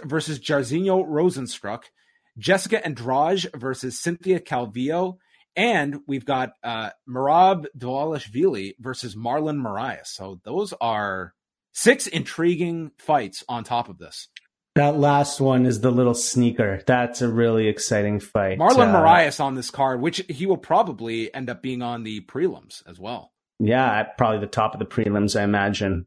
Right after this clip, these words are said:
Speaker 2: with, uh,
Speaker 1: Hmm.
Speaker 2: hopefully the way that that one turns out. Um,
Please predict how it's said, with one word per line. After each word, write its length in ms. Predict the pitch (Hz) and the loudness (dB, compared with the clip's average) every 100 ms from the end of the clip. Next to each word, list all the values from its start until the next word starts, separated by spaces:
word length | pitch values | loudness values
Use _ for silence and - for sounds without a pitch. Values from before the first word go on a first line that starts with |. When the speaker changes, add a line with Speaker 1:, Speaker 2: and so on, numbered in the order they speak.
| - | -4
Speaker 2:
with, 220 | 113 101 _ | -2 -2 _
uh, 260 | 107 101 104 | 0 0 0
Speaker 1:
Hmm. 140 | 110 95 _ _ | -4 -12 _ _
Speaker 2:
hopefully 440 | 151 156 156 - 120 | 4 4 2 -4 -2
the 100 | 113 | 0
way 140 | 110 | -2
that 140 | 107 107 | 0 0
that 180 | 113 | 0
one 100 | 117 | -2
turns 320 | 113 113 107 107 | -4 0 2 4
out. 300 | 104 104 - _ _ _ - | 2 0 -6 _ _ _ 0
Um, 540 | 120 113 110 110 110 | 2 4 2 0 -4